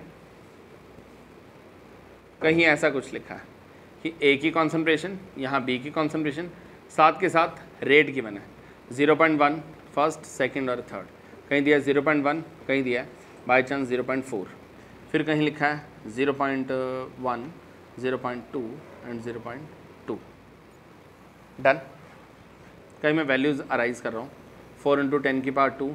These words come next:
कहीं लिखा है eight into ten की power टू, कहीं लिखा है sixteen into ten की power two, ऐसा कुछ दिया गया। और हमें कहा जा रहा है identify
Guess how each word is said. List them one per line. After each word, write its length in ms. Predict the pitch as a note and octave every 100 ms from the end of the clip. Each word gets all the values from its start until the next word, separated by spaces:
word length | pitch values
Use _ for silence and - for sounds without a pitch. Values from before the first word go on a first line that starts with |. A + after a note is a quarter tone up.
| D3 - -
कहीं 100 | C3
लिखा 220 | C3 C3
है 120 | B2+ C3 - - - - - - - -
eight 220 | B2+ B2+
into 220 | B2+ C3+ C3
ten 160 | B2
की 80 | B2
power 180 | B2+ B2
टू, 160 | A2+ C3 D3+ - -
कहीं 100 | -
लिखा 220 | B2+ A2+ A#2+
है 100 | C3 - - - - -
sixteen 460 | - C#3+ C#3 D3 C3+
into 220 | B2 B2+
ten 200 | A#2 A2+
की 60 | -
power 160 | A2+ G#2+
two, 1120 | - - - - - - - - - - -
ऐसा 180 | D3+ F#3
कुछ 140 | F3
दिया 220 | C#3 B2+ A2
गया। 140 | A2+ - -
और 100 | C#3
हमें 160 | D#3 F3+
कहा 200 | E3+ F#3
जा 140 | F3
रहा 100 | D#3
है 220 | F#3 F#3+ - - - - - - - - - - - -
identify 580 | C3 C#3 C#3+ E3 D3